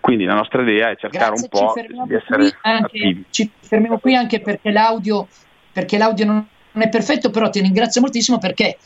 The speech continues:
Speaker 2: avete avanzato due proposte importanti. La prima era quella di mettere a disposizione un ambulatorio durante i giorni festivi,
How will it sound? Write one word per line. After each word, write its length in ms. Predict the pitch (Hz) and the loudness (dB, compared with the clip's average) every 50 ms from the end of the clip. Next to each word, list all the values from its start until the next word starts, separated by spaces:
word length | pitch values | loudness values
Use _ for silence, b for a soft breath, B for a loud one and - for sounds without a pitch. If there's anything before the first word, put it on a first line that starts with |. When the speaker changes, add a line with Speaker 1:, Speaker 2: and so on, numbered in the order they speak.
| b b - | b b -4
Speaker 2:
avete 260 | - 180 233 233 208 | -2 -2 -2 -2 -2
avanzato 440 | 190 202 247 233 - 214 208 214 208 | -2 0 0 0 0 0 0 0 0
due 220 | 156 208 254 247 | 2 2 2 2
proposte 680 | 247 220 202 - 202 190 190 190 - - 196 190 185 - _ - | 2 -2 -2 0 0 -2 -2 -2 -2 -2 -2 -2 -2 -4 _ 0
importanti. 720 | - 202 185 180 175 170 - - 160 131 - - _ - b b b b b b b | 0 0 2 2 0 -2 -2 -6 -6 -6 -8 -12 _ -20 b b b b b b b
La 160 | - 190 185 | 0 0 2
prima 400 | 208 262 262 214 165 139 143 - | 2 0 0 0 -2 -6 -10 -8
era 240 | - 202 196 185 180 | -4 -2 -2 -2 -2
quella 300 | - 208 202 202 185 170 | 0 -2 -2 0 0 -2
di 100 | 160 170 | -2 -2
mettere 360 | 180 175 190 208 202 - 185 | -4 -2 -2 -2 -2 0 -2
a 40 | 180 | -2
disposizione 680 | 175 175 - - 180 165 175 170 - 202 185 170 165 - | -2 -4 -4 -2 -2 -2 -2 0 0 0 0 0 -4 -2
un 160 | - 226 220 185 | 0 0 0 2
ambulatorio 840 | 180 185 185 165 165 170 175 170 - 185 180 170 160 151 156 147 | 2 0 -2 0 0 -2 -2 0 2 2 2 2 0 0 -2 -4
durante 560 | 139 156 185 202 202 196 185 160 - 160 - _ | -2 0 0 2 2 0 -2 -4 -8 -12 -12 _
i 100 | - 170 | -8 -6
giorni 320 | 135 156 175 165 147 156 | -2 0 0 0 -2 -2
festivi, 580 | 147 - 220 214 - - 247 269 247 277 277 | -2 0 0 0 2 2 2 4 4 0 -2